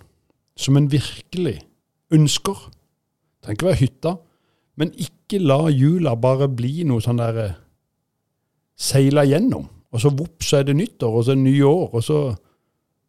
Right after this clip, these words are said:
så bare forsvant vi der. Eh, og jeg trenger ikke blande inn at det skal, eh, finne roen og religion og ingenting, bare finn.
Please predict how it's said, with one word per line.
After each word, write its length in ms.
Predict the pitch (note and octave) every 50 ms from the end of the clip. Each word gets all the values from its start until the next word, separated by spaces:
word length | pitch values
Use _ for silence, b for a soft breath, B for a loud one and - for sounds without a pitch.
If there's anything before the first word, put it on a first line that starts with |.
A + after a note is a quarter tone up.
| _ _ _
så 120 | - D3
bare 160 | C#3+ C#3 -
forsvant 400 | - - - - C3+ B2 - -
vi 60 | B2+ A2
der. 160 | A2+ A#2 B2+ C3 D3
Eh, 100 | D3+ D3 D#3
og 140 | D#3 E3 D#3
jeg 60 | C#3
trenger 200 | - E3+ F#3 D3
ikke 240 | - G3+ F#3 C3+ A#2
blande 300 | C#3 C#3 D3+ D#3+ E3 E3
inn 140 | E3+ E3
at 160 | E3 C#3+ - -
det 120 | D#3 B2+
skal, 640 | - - D#3+ D3+ C#3+ C#3 C3+ C3+ C3 B2 A#2+ A#2 G#2+
eh, 300 | G2 G#2+ A#2 A#2+ A2+ A2+
finne 260 | - - C#3+ C#3+ C#3+
roen 480 | C3 A2 A#2+ C3+ D3+ D#3 D3+ C#3+ C3+ C3+
og 180 | C3 B2 A2+ B2
religion 580 | C3 C3 B2+ B2 B2+ C#3 D3 D#3 D3 C#3 B2+
og 300 | B2+ B2 B2 A#2+ A2 B B B B B B -
ingenting, 520 | G3 G3 G#3 A3 A3 D3+ D#3 F#3+ F3+ D3
bare 120 | C#3+ E3+ E3+
finn. 600 | - - - - - - - G#3+ A3+ G3+ A#2+ F#2+